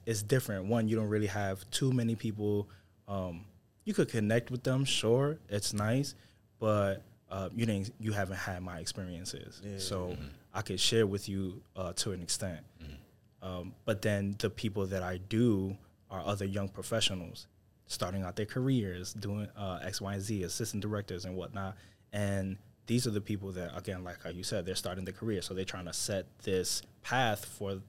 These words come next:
Speaker 1: for them to move forward. So kids aren't a part of that path yet.
Speaker 3: Mm-hmm.
Speaker 1: Um, so these people that I'm able to connect with, "Oh, I have kids. Okay, I'm not there yet.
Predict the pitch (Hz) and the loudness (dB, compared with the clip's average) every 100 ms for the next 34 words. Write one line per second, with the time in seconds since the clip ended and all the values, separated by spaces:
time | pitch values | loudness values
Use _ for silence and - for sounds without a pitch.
0 | - - 104 95 95 98 90 - 131 120 | -14 -4 -2 0 -2 -2 -4 2 4 6
1 | 107 107 - - _ _ - 90 - - | 4 0 -6 -20 _ _ -6 -6 -8 -4
2 | 101 92 - 92 87 87 - 92 82 87 | -4 -2 -6 -8 -8 -8 -8 -6 -6 -6
3 | 82 - 101 90 - - 104 101 78 - | -6 -4 -4 -4 -8 -14 -2 0 0 -6
4 | - 80 76 - 123 117 113 107 110 101 | -8 -6 -8 -10 -20 -18 -10 0 2 2
5 | 95 87 - - _ _ - - 104 101 | 0 -4 -10 -16 _ _ -4 0 2 2
6 | 98 120 104 101 92 95 90 120 135 113 | 2 2 2 2 0 0 2 4 6 2
7 | - 110 101 95 101 95 95 - - _ | 2 -2 -2 -2 -4 -2 -4 -10 -20 _
8 | _ 117 143 156 131 - 147 135 107 - | _ 0 0 2 0 -2 -4 -4 -6 -12
9 | 98 120 - 110 104 - 104 87 95 85 | -10 -10 -6 -6 -6 -6 -6 -2 -2 -2
10 | 80 | -8